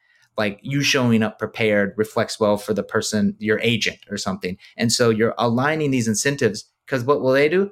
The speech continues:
They'll take more care of you too. They'll call you next time. And you're, you're trying to win whatever it is that contract is, that show, whatever creative project you're working on.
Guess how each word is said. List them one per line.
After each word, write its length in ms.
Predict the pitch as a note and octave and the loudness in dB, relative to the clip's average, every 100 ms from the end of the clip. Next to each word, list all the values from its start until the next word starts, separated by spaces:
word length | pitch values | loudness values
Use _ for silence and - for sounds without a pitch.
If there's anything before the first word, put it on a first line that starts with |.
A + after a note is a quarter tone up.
| _ | _
They'll 180 | A2 A2 | 0 0
take 300 | - A2 - | -2 -4 -2
more 160 | G#2 G2+ | -2 0
care 260 | A2 G2+ | 0 0
of 100 | F#2+ | 0
you 100 | F#2+ | -4
too. 240 | F2+ E2+ - _ _ - | -8 -12 -14 _ _ -4
They'll 140 | - | -4
call 380 | - - A2 A2 | -4 -2 0 2
you 200 | G2+ F#2+ | 0 -2
next 340 | F2 - - | -4 -6 -8
time. 380 | - B1 A#2+ A#2+ _ _ _ _ _ | -6 -6 -8 -12 _ _ _ _ _
And 420 | A#2+ A2+ G#2+ G2 - - _ _ _ _ _ _ | -2 0 2 -2 -4 -12 _ _ _ _ _ _
you're, 300 | D3+ C#3 C3 | -4 -2 -2
you're 100 | C#3 | -2
trying 260 | - G3+ | 0 0
to 80 | C#3+ | 2
win 460 | A2 A#2+ A2+ D#2 - | 2 2 0 -2 -10
whatever 380 | A2+ A#2 C3+ C#3 | -4 0 2 2
it 100 | B2 | 2
is 160 | A#2+ A#2+ | 2 0
that 160 | - - | -4 -4
contract 480 | A2 A2+ C3 A#2+ C3 | -2 -2 -2 -2 -2
is, 260 | C3+ C3+ | -4 -4
that 200 | F#2 - | -8 -6
show, 540 | - A#2 A2 A2+ A#2+ - _ _ _ _ - | -4 2 4 4 2 -6 _ _ _ _ -6
whatever 480 | A#2 - A#2+ A2+ A2+ | -6 -4 -2 -2 -2
creative 360 | A#2 A2 G#2+ | 0 0 0
project 360 | - G2+ G#2+ - | -4 -4 -4 -6
you're 80 | F#2 | -8
working 320 | F#2 - A#2+ | -8 -4 -2
on. 240 | B2+ D3+ | -2 -4